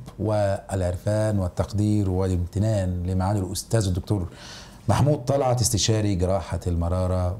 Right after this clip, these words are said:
والكبد، وأرجو من الله في عليائه أن يوفقنا في مرات أخرى لإجراء حلقات ومقابلات معه إذا سمح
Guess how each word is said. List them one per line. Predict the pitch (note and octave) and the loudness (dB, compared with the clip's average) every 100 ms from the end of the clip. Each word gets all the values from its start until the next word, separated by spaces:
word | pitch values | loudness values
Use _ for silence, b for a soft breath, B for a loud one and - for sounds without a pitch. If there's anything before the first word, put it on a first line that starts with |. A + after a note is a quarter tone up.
| - | -6
والكبد، | F2 F2 F2 F2 G2 - F2+ E2+ E2+ - F#2+ E2 D#2+ - - B2 | -4 -2 -2 -4 -8 -6 -2 -2 -6 -6 -4 -2 -4 -8 -12 -6
وأرجو | F#2 G#2+ G2+ | -2 0 2
من | F#2+ | 2
الله | G2+ G#2 | 2 0
في | F#2 | 0
عليائه | G2 G#2 B2+ B2+ - B B B B B - | 0 2 2 0 -2 B B B B B 0
أن | |
يوفقنا | B2+ B2 D3+ D#3 C3+ C3+ B2+ | 0 2 0 2 0 0 -2
في | A#2+ - A#2 | -2 2 2
مرات | A#2+ C#3 B2+ | 4 2 2
أخرى | A2 A2 A2 A2 G#2+ G#2+ G2 B B B B - | 0 -2 -2 0 0 -2 -6 B B B B -4
لإجراء | G#2 G2+ G#2+ - | 0 0 0 -2
حلقات | - F#2+ - F#2+ F#2+ | -2 -2 0 -2 0
ومقابلات | F#2+ F#2 E2+ F#2+ F#2 F#2+ F#2+ G2 | 2 2 0 0 2 0 0 0
معه | G2 F#2+ F#2+ G2 - | 0 0 0 -2 -2
إذا | G#2 F#2+ F#2+ F#2+ F#2+ G2+ | -2 0 0 0 -2 -6
سمح | - G2 F#2 F2 F2+ F2+ | -2 0 0 0 -2 -2